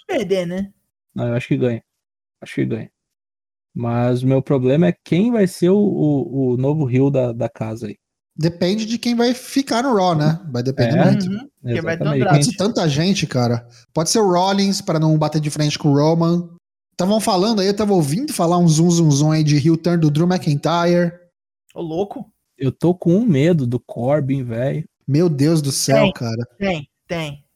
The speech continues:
Speaker 3: Mas assim, se for o Corbin, é, eu fico mais tranquilo, porque aí o Big E não perde.
Speaker 2: Olha, bicho.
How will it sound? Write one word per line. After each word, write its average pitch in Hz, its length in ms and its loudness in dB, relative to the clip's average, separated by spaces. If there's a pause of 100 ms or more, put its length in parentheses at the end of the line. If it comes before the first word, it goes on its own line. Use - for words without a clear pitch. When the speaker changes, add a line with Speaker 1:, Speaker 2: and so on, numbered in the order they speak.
(180)
Speaker 3:
Mas 392 120 0
assim, 415 260 2
se 269 160 2
for 285 160 2
o 277 80 -2
Corbin, 247 560 2
é, 294 240 2
eu 247 80 2
fico 254 180 -2
mais 247 140 0
tranquilo, 214 360 2
porque 269 220 -4
aí 247 160 2
o 269 60 4
Big 220 200 2
E 240 40 4
não 403 100 2
perde. - 420 -4 (560)
Speaker 2:
Olha, 135 600 0
bicho. 127 680 -4